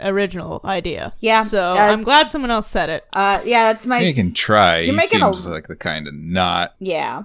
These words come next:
Speaker 3: be down for that.
Speaker 1: Should we start making our calls and see who can join us?
Speaker 3: I think first we'd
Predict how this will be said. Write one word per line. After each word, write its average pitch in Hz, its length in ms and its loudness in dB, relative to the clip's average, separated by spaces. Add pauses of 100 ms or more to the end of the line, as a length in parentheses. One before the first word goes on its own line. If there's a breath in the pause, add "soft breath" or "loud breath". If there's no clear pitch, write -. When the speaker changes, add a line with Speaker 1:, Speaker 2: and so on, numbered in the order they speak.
(120)
Speaker 3:
be 190 140 -4
down - 300 -6
for - 120 -16
that. - 300 -10 (340)
Speaker 1:
Should 233 180 -4
we 247 80 -4
start 233 280 0
making 247 280 -2
our 247 100 -2
calls 240 360 0
and 226 140 -10
see 233 200 -8
who 233 140 -6
can 196 180 -8
join 226 280 0
us? 349 300 4
Speaker 3:
I 185 40 -4
think 269 220 -8
first - 300 0
we'd 95 160 -6